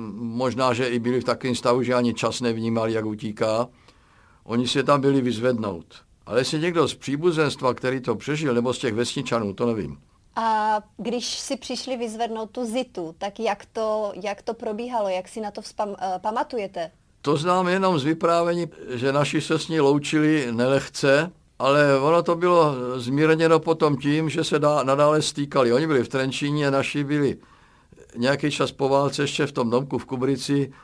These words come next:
Speaker 1: takže se navštěvovali, a, ale vzpomínal jsem na ně dlouho poměrně jako kluk. A pak jsem se, naše rodiny se ještě stýkaly, jenomže já už jsem byl mimo rodinu, já jsem byl v Praze na studiích, tak si dopisovali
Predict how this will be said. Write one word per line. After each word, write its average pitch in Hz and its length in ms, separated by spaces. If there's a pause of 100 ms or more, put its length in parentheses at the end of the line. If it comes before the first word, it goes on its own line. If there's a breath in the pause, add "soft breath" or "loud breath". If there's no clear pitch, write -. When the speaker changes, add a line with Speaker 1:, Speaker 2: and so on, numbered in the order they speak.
(180 loud breath)
Speaker 1:
takže 127 280
se 131 140
navštěvovali, 131 920
a, 117 220 (160)
ale 127 160
vzpomínal 165 460
jsem 165 200
na 170 100
ně 170 140
dlouho 151 420
poměrně 104 640 (220)
jako 110 280
kluk. 98 360 (420)
A 127 80
pak 151 220
jsem 165 180
se, 160 300 (540 soft breath)
naše 147 300
rodiny 151 300
se 147 120
ještě 156 240
stýkaly, 139 440
jenomže 143 300
já 135 80
už 139 140
jsem 143 160
byl 139 180
mimo 131 400
rodinu, 117 500
já 120 120
jsem 127 160
byl 123 140
v 113 60
Praze 120 280
na 107 100
studiích, 120 680 (320 soft breath)
tak 139 160
si 139 160
dopisovali 139 960